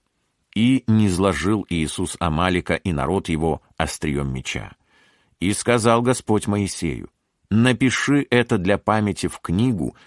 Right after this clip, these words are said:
и внуши Иисусу, что я совершенно изглажу память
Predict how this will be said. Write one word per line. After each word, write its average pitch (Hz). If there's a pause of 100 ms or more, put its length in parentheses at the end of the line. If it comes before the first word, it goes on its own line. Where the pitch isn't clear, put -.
(300)
и 78
внуши 76
Иисусу, 73 (280)
что -
я 87 (100)
совершенно 123
изглажу 98
память 85